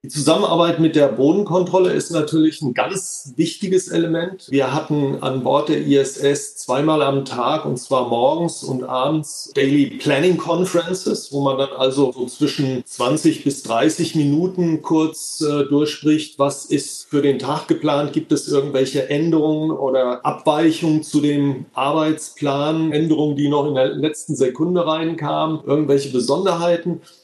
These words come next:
Ähm, dann hat man natürlich während des Tages, während man diese Arbeiten durchführt, auch immer mal noch die Möglichkeit, Rückfragen zu stellen.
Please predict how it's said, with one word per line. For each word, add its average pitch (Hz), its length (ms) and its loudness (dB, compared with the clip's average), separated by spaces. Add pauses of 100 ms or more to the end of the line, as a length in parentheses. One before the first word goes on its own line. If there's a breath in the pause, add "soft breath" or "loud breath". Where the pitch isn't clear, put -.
(220 soft breath)
Ähm, 143 280 2
dann 139 220 -2
hat 170 140 -4
man 151 140 0
natürlich 143 480 0
während 147 260 2
des - 160 -2
Tages, 139 420 -2
während 139 240 0
man 139 200 0
diese 135 280 -2
Arbeiten 135 480 -2
durchführt, 135 680 0
auch 135 260 -2
immer 135 220 0
mal 131 380 0
noch 131 200 0
die 139 120 -2
Möglichkeit, 131 680 0
Rückfragen 143 560 0
zu 139 180 -2
stellen. 139 500 0